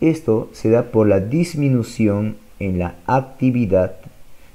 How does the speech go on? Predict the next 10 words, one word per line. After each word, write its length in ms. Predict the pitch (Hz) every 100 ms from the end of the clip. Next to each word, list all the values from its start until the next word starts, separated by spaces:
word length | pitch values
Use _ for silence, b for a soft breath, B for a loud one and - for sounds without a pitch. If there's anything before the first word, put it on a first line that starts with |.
| -
de 100 | 110
unas 200 | 107 104
células. 560 | 151 117 95 - - -
¿De 140 | 113
qué 100 | 131
células? 380 | 127 143 95 98
Las 140 | 95
células 340 | - 117 120 - -
osteoclásticas. 1160 | 123 123 - 117 123 113 - - - - - - - - - - - - - - - - - - - - - - - - - - - - -
¿Correcto? 480 | 87 82 - 139